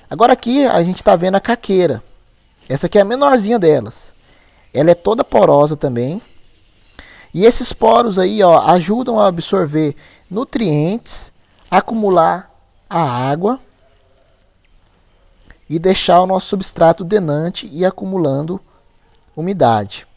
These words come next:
Agora aqui a gente vai passar pelas cinzas.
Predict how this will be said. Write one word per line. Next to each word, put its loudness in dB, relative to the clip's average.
Agora 2
aqui -6
a 2
gente -2
vai 6
passar 2
pelas 0
cinzas. -10